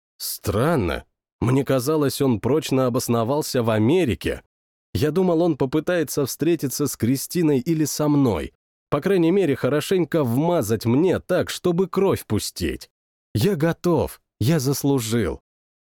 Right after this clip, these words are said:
Но он даже не удосужился меня выслушать. И я не уверен, что он прочитал мою исповедь.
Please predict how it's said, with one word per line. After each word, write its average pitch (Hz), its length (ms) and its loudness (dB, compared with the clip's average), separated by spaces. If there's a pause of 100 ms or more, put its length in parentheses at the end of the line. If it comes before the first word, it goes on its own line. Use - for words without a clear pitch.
(100)
Но 156 280 2
он 127 220 0
даже 165 300 0
не 160 140 4
удосужился 160 840 0
меня 151 300 2
выслушать. 95 840 -2 (480)
И 127 60 2
я 156 180 2
не 147 140 4
уверен, 147 440 2
что 117 220 -2
он 131 140 2
прочитал 147 520 0
мою 139 300 2
исповедь. 87 760 -2